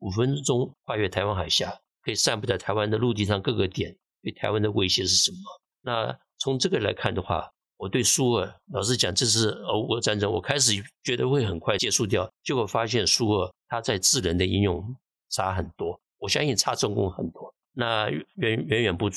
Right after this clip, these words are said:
中共的一些考量，这点是我们在整个去评估乌，俄乌也好，跟用在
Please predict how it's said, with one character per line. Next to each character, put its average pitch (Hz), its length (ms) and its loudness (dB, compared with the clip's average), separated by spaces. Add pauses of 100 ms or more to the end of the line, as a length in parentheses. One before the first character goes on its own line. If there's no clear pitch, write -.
(100)
中 98 180 2
共 95 360 2
的 101 100 -4
一 98 40 -4
些 90 180 0
考 - 180 -6
量， 78 260 -2 (300)
这 135 140 2
点 95 180 2
是 - 140 2
我 85 120 0
们 92 180 0
在 92 340 0 (520)
整 101 120 -6
个 107 100 2
去 - 220 0
评 113 240 0
估 101 100 0
乌， 156 460 0
俄 - 140 -2
乌 107 160 0
也 107 140 2
好， 92 320 -2 (200)
跟 139 300 -4 (200)
用 135 220 0
在 - 260 0